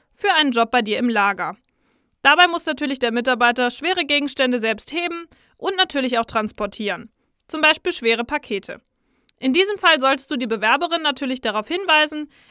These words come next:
insbesondere in Bezug auf eine mögliche Schwangerschaft, in der sie sich gerade befindet. Denn sollte die Bewerberin schwanger sein,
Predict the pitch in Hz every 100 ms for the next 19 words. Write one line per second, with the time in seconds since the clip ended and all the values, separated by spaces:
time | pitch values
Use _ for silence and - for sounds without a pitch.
0 | - 320 - 311 269 294 311 269 254 240
1 | 339 370 339 339 359 233 214 240 302 -
2 | 339 349 262 208 202 - 208 214 247 294
3 | - 190 214 254 247 202 127 _ _ _
4 | _ _ 233 233 240 370 381 302 277 277
5 | 269 269 254 247 226 214 202 214